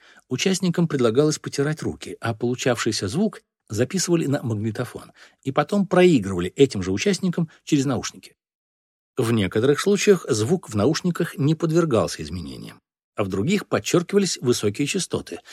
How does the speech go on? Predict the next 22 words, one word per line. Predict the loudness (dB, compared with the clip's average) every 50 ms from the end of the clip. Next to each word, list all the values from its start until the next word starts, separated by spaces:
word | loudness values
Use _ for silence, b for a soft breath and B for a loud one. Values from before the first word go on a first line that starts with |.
| B B B B
что | B -6 0 2 2 2
заставляло | 2 2 2 2 2 2 0 2 4 4 4 4 4 2 2
участников | 0 0 2 2 2 2 2 -2 -6 -6 -6 -8 -10 -6
эксперимента | -4 -4 -4 -4 -4 -2 0 2 4 4 4 4 2 2
считать | 2 2 0 0 2 2 0 0
свою | 0 2 2 2 2 4
кожу | 6 8 8 8 8 6
более | 4 6 6 6 6 6 4
гладкой | 4 4 4 4 4 2 0 0 0
и | 0 -2
сухой, | -4 -2 -2 -6 -4 -4 -4 -4 -4 -6 -12 _ _ _ _ _ -4
похожей | -4 -4 0 2 2 2 4 2 2 2
на | 0 0 0
бумагу. | 2 2 2 2 0 -4 -8 _ -20 -20 -20 _ _ _ _ _ _ _ _ _ _ -6
Отсюда | -6 -4 -2 0 0 2 2 2
и | 2 4
название | 2 2 2 2 2 0 2 2 2 2 0 0 -2 -2
этого | -2 -4 -4 -2 0 0 0 -2
эффекта — | -2 -4 -8 -10 -10 -8 -10 -10 -10 b b b b _
иллюзия | -2 0 4 4 4 4 4 4 4 4
пергаментной | 4 4 2 2 2 2 0 0 0 -2 -4 -4 -6 -6 -6 -6
кожи. | -8 -12 -12 -12 -14